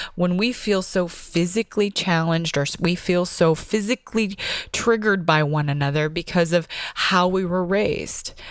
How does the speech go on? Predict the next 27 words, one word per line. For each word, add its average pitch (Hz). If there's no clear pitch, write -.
<laughs> 151
It's 170
funny 147
because 170
oftentimes 165
people 156
will 151
go 147
like, 139
"I 170
don't 208
wanna 190
talk 170
about 160
that 156
childhood 147
crap." -
Well, 226
here's 196
the 180
thing. 147
How 185
we 208
develop 185
our 160
way 156
of 165